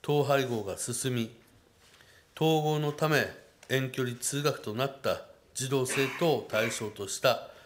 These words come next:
スクールバスの運行となってきたところが見受けられます。さらに、通学路上で児童・生徒が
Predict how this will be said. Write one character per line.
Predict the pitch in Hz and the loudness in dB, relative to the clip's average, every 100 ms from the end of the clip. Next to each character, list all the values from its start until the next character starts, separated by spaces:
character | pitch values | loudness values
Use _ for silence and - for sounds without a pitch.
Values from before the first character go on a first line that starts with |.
| - - | -20 -4
ス | - | -4
ク | - | -2
ー | 127 | -2
ル | 107 | -2
バ | 95 | -6
ス | - | -4
の | 120 | -6
運 | 101 101 | -6 -10
行 | - 101 | -12 -10
と | 123 113 - 110 | -8 -8 -10 -10
な | 98 | -10
っ | |
て | 92 - | -10 -16
き | - | -20
た | - - | -20 -20
と | - | -10
こ | |
ろ | 117 | -6
が | 117 | -4
見 | |
受 | 95 87 - | -4 -8 -10
け | |
ら | - | -12
れ | |
ま | - - | -14 -14
す。 | - - - - _ _ _ _ - - _ _ _ _ - _ _ _ - _ _ _ _ _ _ _ _ _ _ _ _ - | -14 -14 -20 -20 _ _ _ _ -20 -20 _ _ _ _ -20 _ _ _ -20 _ _ _ _ _ _ _ _ _ _ _ _ -16
さ | - 143 | -2 2
ら | 131 | 2
に、 | 127 123 - - - _ _ | 2 -2 -8 -20 -20 _ _
通 | - 151 | -4 2
学 | 156 160 147 | 2 4 2
路 | 151 131 | 2 2
上 | 127 147 | 2 2
で | 127 117 110 - - - _ | 4 2 0 -12 -20 -20 _
児 | - 147 | -4 2
童・ | 151 131 | 4 4
生 | - 143 | 4 4
徒 | 143 123 | 4 4
が | 135 131 - | 4 4 -2